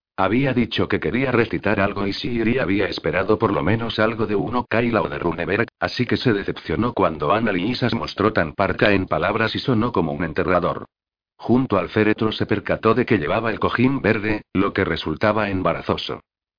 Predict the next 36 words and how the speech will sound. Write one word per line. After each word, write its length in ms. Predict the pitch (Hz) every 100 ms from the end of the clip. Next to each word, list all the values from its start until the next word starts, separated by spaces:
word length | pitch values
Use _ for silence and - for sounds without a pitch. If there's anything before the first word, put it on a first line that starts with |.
| _
No 240 | 98 113 113
quedaba 440 | 101 107 110 90
otra 260 | 101 - 85
que 100 | 90
mantenerse 640 | 87 80 82 107 - 110
allí 160 | 87
de 120 | 110 110
pie, 280 | 98 107 -
valiente, 600 | - 90 85 110 110 113 110 -
con 200 | 98 95
el 160 | 95
cojín 420 | 98 - 120 139
bajo 260 | 87 82 98
el 80 | 85
brazo 300 | 95 101 98
delante 480 | 85 95 110 110 92
de 100 | 76
todos, 460 | 101 107 107 - -
y 100 | 107
pensar 420 | 95 78 - 95 87
como 240 | 90 78
Irma, 340 | 98 113 110 - -
que 160 | 92
a 20 | 98
esa 220 | 123 98
edad 200 | 82 95
podía 400 | 95 85 107 82
hacer 280 | 71 101 85
lo 120 | 90
que 100 | 107
se 140 | -
le 100 | 92
pasara 400 | 87 82 127 123
por 160 | 113 95
la 100 | 82
cabeza. 480 | 98 90 73 -